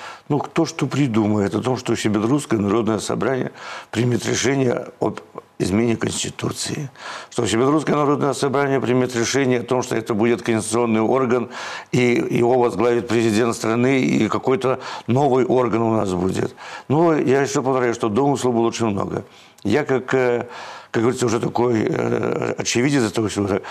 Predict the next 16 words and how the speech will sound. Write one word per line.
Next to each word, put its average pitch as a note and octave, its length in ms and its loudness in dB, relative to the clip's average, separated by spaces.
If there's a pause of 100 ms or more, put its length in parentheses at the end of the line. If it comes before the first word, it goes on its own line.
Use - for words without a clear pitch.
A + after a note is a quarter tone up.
(200)
я C#3 100 -2
прекрасно D3 500 0
знал, A2 280 0
что A2+ 260 -4
Всебелорусское A#2+ 800 0
народное A2+ 440 0
собрание, C#3+ 540 -2 (320)
главная A#2+ 680 2
задача — A2+ 640 0
это A2+ 300 -2
одна — G#2 300 -4 (340)
подвести C3+ 540 0 (100)
итоги G#2+ 540 0 (220)
социально-экономического A#2 1200 0
развития G#2 420 0
страны, B2+ 480 -2